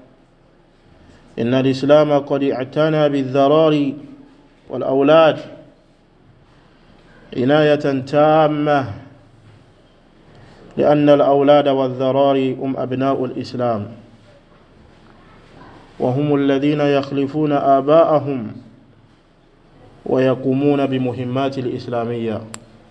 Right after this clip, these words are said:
ولذلك يجب علينا، يا رعاكم الله، العناية بهم من قبل والديهم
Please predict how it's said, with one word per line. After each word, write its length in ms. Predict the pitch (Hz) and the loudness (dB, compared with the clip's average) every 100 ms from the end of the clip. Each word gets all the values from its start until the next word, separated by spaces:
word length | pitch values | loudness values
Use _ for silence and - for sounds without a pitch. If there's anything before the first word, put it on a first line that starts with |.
| _ _ _ _ _ _ _ - - - - - - - | _ _ _ _ _ _ _ -20 -20 -20 -20 -20 -18 -8
ولذلك 580 | 123 120 135 139 139 139 | -6 -2 0 0 0 -2
يجب 420 | 131 139 135 127 | -2 -2 -2 -4
علينا، 500 | 127 131 139 135 131 | -2 -2 -2 0 0
يا 160 | 131 | 0
رعاكم 500 | 127 127 135 131 135 | 0 0 0 -2 -4
الله، 500 | 131 131 135 135 123 - - - - _ _ _ _ _ _ _ _ _ _ - - - - | -2 2 4 4 2 -6 -20 -20 -20 _ _ _ _ _ _ _ _ _ _ -20 -20 -10 -4
العناية 680 | 113 131 143 151 151 143 135 | 0 2 2 4 4 2 0
بهم 480 | 147 147 147 120 107 - - - _ _ _ _ _ _ _ _ - | -2 -2 -4 -4 -10 -18 -20 -20 _ _ _ _ _ _ _ _ -8
من 220 | 127 127 | -4 -4
قبل 440 | 127 160 156 147 | 0 2 4 4
والديهم 880 | 147 143 139 135 139 185 143 135 110 | 4 4 4 0 -2 -2 -2 -6 -8